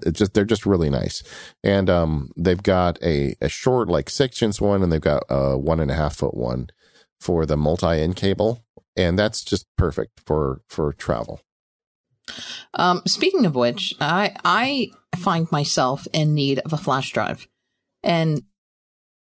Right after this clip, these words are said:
Speaker 2: I know that sounds ridiculous because how many flash drives do we have sitting in our drawers that we've been given and have accumulated over the years? And I, I, in fact, I even have a flash drive on my keychain. And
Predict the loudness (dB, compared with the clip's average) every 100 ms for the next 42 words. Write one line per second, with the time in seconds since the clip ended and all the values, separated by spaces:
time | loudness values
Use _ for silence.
0 | _ _ _ 2 4 4 2 2 0 2
1 | 0 0 0 0 0 0 -2 0 0 0
2 | 0 0 2 2 0 0 -2 0 -2 0
3 | 0 -2 -2 0 0 0 0 -2 -2 0
4 | 0 -2 0 0 2 0 -2 -2 -2 -2
5 | -2 -2 -2 -2 0 0 -2 -2 -4 -2
6 | 0 0 0 0 -2 -2 -2 -2 -2 -4
7 | -8 -20 -20 -20 _ _ -2 0 2 -2
8 | -4 -4 -2 -2 -2 -2 -4 -2 -2 -2
9 | 0 -2 -4 -2 -4 -2 -4 -2 -4 -4
10 | -6 -4 -2 -4 -8 _ _ _ _ _
11 | _ 2 2 0